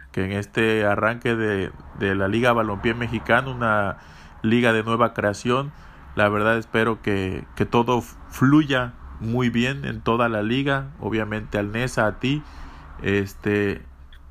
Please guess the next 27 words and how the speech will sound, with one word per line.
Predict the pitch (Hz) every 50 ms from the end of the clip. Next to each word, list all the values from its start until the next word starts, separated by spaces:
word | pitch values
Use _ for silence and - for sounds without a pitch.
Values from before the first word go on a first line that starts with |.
| - - - -
en | 107 110 113 113
lo | 113 113 104 -
particular, | - 107 104 - - 113 104 - 113 110 117 131 156 165 156 - - - - - - - - - - _ - - _ -
te | 110 104 104 101 101
digo | 113 120 127 123 123
que | - 110 101 101 98 90 87 92 - - _ _ _ _ _ _ - - -
esa | 107 113 113 127 120 117
recreación | 117 107 101 90 - 107 98 98 95 95 - 120 120 120 120 117
de, | 110 110 101 98 95 95
de | 95 92
las | 92 92 85 110 -
máscaras, | 110 110 117 117 - - 123 123 123 127 - _ _ - -
la | - -
verdad | - 98 104 107 107
fue, | - - 110 107 104 101 - - - - - - - - _
fue | - - 120 120
muy | 120 117 120 120
bueno, | 110 113 113 117 127 131 127
recordó | 120 117 101 - 104 104 104 98 104 110 117 117 120 120 117 107 - - _ _
buenos | - 120 113 123 127 117
momentos, | 117 104 101 104 110 120 120 143 135 -
como | - - 104 101 101
te | - 101 98
lo | 98 95
mencioné | 95 98 98 - 98 98 101 104
antes. | 110 117 123 120 - 143 147 143 - - - - - - - - - _ _ -
Eh, | - 104 98 98 98 92 78 - - -